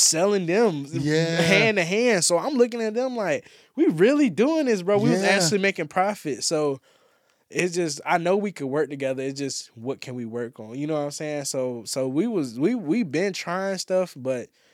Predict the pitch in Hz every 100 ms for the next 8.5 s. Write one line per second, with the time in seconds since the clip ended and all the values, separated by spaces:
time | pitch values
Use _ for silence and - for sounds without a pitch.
0 | _ 123 127 135 123 117 117 117 127 165
1 | - 156 139 131 135 143 147 139 - 143
2 | 131 147 131 123 113 117 127 117 113 120
3 | 113 113 113 117 - 113 - 107 110 -
4 | _ - - _ - 190 165 151 127 -
5 | _ _ _ _ _ 156 185 226 175 -
6 | 185 165 127 127 - _ _ - 131 160
7 | 175 147 143 139 131 131 123 127 117 -
8 | 110 - 98 87